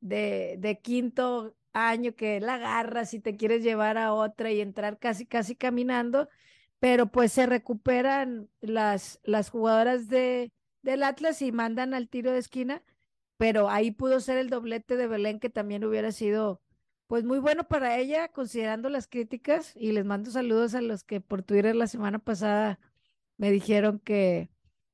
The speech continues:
este, les había caído el saco. Este, sabemos que lo que decimos aquí es para crecimiento tanto de las jugadoras, esa es nuestra intención, y también nosotros como aficionados, que nuestra crítica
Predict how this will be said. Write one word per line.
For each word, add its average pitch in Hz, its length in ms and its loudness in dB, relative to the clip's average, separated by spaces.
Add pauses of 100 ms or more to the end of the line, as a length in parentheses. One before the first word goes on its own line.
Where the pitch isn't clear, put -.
(100)
este, 190 380 -2
les 208 220 0
había 214 280 0
caído 240 340 0
el 240 100 -2
saco. 277 560 -6 (600)
Este, 208 600 0
sabemos 240 480 2
que 277 240 0
lo 220 260 -2
que 214 100 -4
decimos 226 340 -4
aquí 240 640 -2 (200)
es 220 180 -4
para 233 720 2
crecimiento 208 680 -2
tanto 226 380 -2
de 220 80 -4
las 208 180 -4
jugadoras, 220 580 2
esa 262 200 -8
es 262 40 -10
nuestra 262 340 -6
intención, 202 580 -2
y 240 120 2
también 196 360 4
nosotros 220 600 0
como 185 240 -6
aficionados, 180 640 -2
que 185 140 0
nuestra 180 300 -2
crítica 208 680 -2